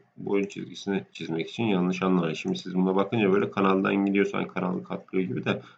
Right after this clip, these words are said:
mantık aynıya geliyor. Yani şu mesafe şu okun mesafesi oluyor.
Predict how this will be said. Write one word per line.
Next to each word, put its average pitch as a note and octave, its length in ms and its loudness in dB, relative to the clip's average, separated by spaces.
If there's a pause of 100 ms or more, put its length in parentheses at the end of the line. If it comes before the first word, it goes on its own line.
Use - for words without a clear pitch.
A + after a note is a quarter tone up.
(140)
mantık A#2+ 420 4
aynıya G2+ 380 6
geliyor. D#2+ 340 0
Yani E2+ 160 2
şu - 220 -4
mesafe G2 580 2
şu - 180 -8
okun G#2 360 -2
mesafesi E2+ 720 -4
oluyor. - 180 -20